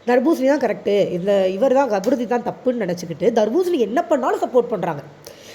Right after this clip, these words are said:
என்ன பண்ணாலும் சப்போர்ட் பண்றாங்க. ஒரு அக்யூசேஷன் கொண்டு போய் வைக்கிது அந்த தர்பூசணி, அதை என்னன்னாவது கேட்கணும்ல. இவங்க கமருதீன்ட்டு இவனை வந்து, "நீங்க ரெண்டு பேரும் மார்க் பண்றீங்க, அதுதான் தப்பு" அப்படின்ட்டு அந்த பொண்ணுக்கு, அந்த தர்பூ-, தர்பூசணிக்கு சப்போர்ட் பண்ணிக்கிட்டு இருக்குது.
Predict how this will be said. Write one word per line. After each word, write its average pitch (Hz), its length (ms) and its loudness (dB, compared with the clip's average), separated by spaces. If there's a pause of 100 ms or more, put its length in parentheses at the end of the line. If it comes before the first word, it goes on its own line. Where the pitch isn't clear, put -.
என்ன 302 260 2
பண்ணாலும் 339 380 -8
சப்போர்ட் 302 300 -6
பண்றாங்க. 208 360 -6 (800)
ஒரு 247 140 4
அக்யூசேஷன் 294 420 -2
கொண்டு 233 220 -4
போய் 254 120 -2
வைக்கிது 311 280 0
அந்த 214 160 0
தர்பூசணி, 208 360 -4 (480)
அதை 233 240 4
என்னன்னாவது 381 400 -2
கேட்கணும்ல. 226 540 -4 (440)
இவங்க 262 300 2
கமருதீன்ட்டு 349 300 2
இவனை 330 120 0
வந்து, 269 220 0
"நீங்க 302 180 -2
ரெண்டு 285 120 -2
பேரும் 330 140 0
மார்க் 233 260 -2
பண்றீங்க, 214 220 0
அதுதான் 208 280 2
தப்பு" 190 400 -2 (920)
அப்படின்ட்டு 202 640 2 (340)
அந்த 302 280 0
பொண்ணுக்கு, 294 340 0
அந்த 226 180 -2
தர்பூ-, 240 360 0
தர்பூசணிக்கு 254 540 0
சப்போர்ட் 247 240 2
பண்ணிக்கிட்டு 185 320 -6
இருக்குது. 156 180 -8